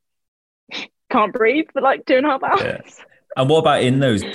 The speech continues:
Speaker 2: and in those dark places when you are having to, you know, visit, visit the pain cave a little bit, whether that's in the, the second half of a,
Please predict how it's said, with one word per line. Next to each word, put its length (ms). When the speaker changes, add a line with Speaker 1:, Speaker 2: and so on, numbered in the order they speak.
Speaker 2:
and 180
in 180
those 200
dark 300
places 400
when 160
you 140
are 160
having 300
to, 440
you 100
know, 140
visit, 500
visit 300
the 80
pain 300
cave 300
a 40
little 260
bit, 420
whether 260
that's 320
in 220
the, 360
the 80
second 360
half 340
of 120
a, 300